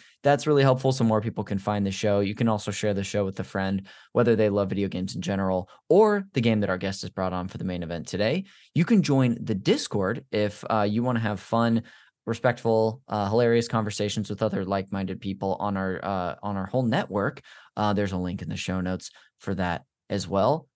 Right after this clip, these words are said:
And then lastly, you can check us out on Patreon. We're over at patreon dot com slash super N P C radio, and that's where all of the bonus video game podcasts on our network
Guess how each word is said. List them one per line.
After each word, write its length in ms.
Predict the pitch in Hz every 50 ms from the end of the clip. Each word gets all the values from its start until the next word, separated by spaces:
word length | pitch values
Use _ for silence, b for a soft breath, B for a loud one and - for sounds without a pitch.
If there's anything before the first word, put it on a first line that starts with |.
| _ _ -
And 140 | 139 156
then 140 | 170 175 175
lastly, 480 | 175 185 220 233 - - 170 180 190 196
you 100 | 185 147
can 120 | - 196 190
check 180 | - 190 190
us 160 | 208 196 -
out 100 | 202 208
on 120 | 214 214 196
Patreon. 640 | 190 196 233 233 - - 160 120 101 73 65 65 - b b b _ -
We're 140 | - 135 127
over 160 | 110 117 107
at 80 | 95 -
patreon 440 | 110 104 95 - 107 107 101 101 98
dot 180 | 101 95 98
com 420 | - 107 104 107 127 156 185 220 -
slash 360 | - - - 95 80 - - -
super 500 | - - 220 196 - 226 220 214 202 - _ _ _ -
N 320 | 131 139 151 156 156 151 151 _ _ -
P 280 | - 135 127 127 127 131
C 240 | - - 123 120
radio, 420 | 113 113 110 107 107 110 110 110 101 B B B B
and 120 | - 117 127
that's 200 | 156 156 - 170
where 80 | 165
all 160 | 160 165 165
of 100 | 160 139
the 80 | 120 113
bonus 460 | 95 98 - 120 139 160 170 165 -
video 360 | - 107 117 117 117 120 120
game 280 | 110 117 113 113 110 107
podcasts 640 | 110 104 101 101 - - - 95 98 98 - - - B B B B B B -
on 220 | 131 151 190 202
our 100 | 185 139
network 540 | 110 101 95 85 - 107 113 127 135 135 -